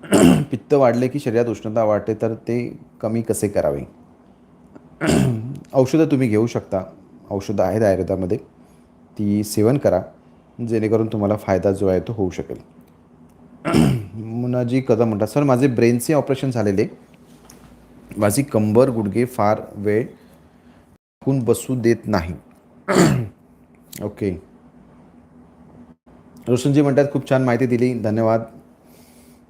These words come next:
तुम्ही पुढे ट्रीटमेंट घेतली नाही रोशनजी, औषधं घेऊन जा, दाखवा पुन्हा. <clears throat> प्रदीप कपुरे म्हणतात, "कोणती फ्रूट थंड आणि कोणती भाजी थंड आहे, जेणेकरून पित्त शांत राहील?"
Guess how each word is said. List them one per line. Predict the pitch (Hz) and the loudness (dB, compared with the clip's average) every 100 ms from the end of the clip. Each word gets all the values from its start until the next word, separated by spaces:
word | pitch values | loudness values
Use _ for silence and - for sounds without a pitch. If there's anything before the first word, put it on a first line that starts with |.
| _ - - - | _ -20 -8 0
तुम्ही | 135 147 | 4 4
पुढे | 147 135 | 4 2
ट्रीटमेंट | 147 143 117 147 | 2 0 -2 0
घेतली | 135 131 147 | 0 2 2
नाही | 147 | 4
रोशनजी, | 139 131 135 127 135 127 | 4 2 0 2 0 2
औषधं | 110 110 135 | 0 0 0
घेऊन | 131 120 135 | 0 0 0
जा, | 127 120 117 - - _ _ - _ | 2 2 2 -4 -18 _ _ -20 _
दाखवा | - 101 - 127 | -4 -2 2 2
पुन्हा. | 123 104 104 104 - - _ _ _ - _ _ _ _ _ _ - - - - - - - - - - - - | 2 -2 -4 -4 -6 -16 _ _ _ -20 _ _ _ _ _ _ -20 -20 -20 -20 -20 -20 -20 -20 -20 -20 -20 -2
<clears throat> | 240 - - 294 - - 175 - 233 226 185 | 2 4 4 4 2 2 0 2 4 6 6
प्रदीप | 143 131 143 160 | 2 -4 -4 -6
कपुरे | 135 143 | -6 -4
म्हणतात, | 139 123 127 | -2 -4 -6
"कोणती | - 127 160 | -6 -6 -4
फ्रूट | 147 151 147 | -4 -4 -2
थंड | 117 123 | 0 0
आणि | 127 | 0
कोणती | 131 120 110 | -2 -4 0
भाजी | 131 117 123 120 | 2 2 0 -2
थंड | 101 101 | -2 0
आहे, | 104 | 0
जेणेकरून | 107 107 120 | -2 -4 -6
पित्त | 117 107 113 | -6 -8 -8
शांत | - - | -8 -2
राहील?" | 90 95 - - | -2 -2 -10 -20